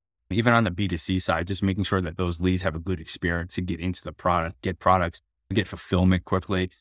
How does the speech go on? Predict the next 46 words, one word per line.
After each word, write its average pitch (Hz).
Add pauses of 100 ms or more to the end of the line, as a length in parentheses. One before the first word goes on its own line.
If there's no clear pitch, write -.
(120)
and 90
that 87
things 107
are 90
flowing 92
all 90
the 87
way 82
down 87
to 101
the 82
funnel, 82
from 104
top 90
of 87
the 90
funnel 82
all 87
the 78
way 82
down 82
immediately 85
and 90
quickly. 87 (380)
You 120
usually 110
see 107
those 87
breakdowns 82
when 98
they 92
start 90
to -
pass -
between 95
those 80
different -
phases. 76
So 87
going 82
from 80 (260)
a 92
lead 92
to 82
a 76
customer, 80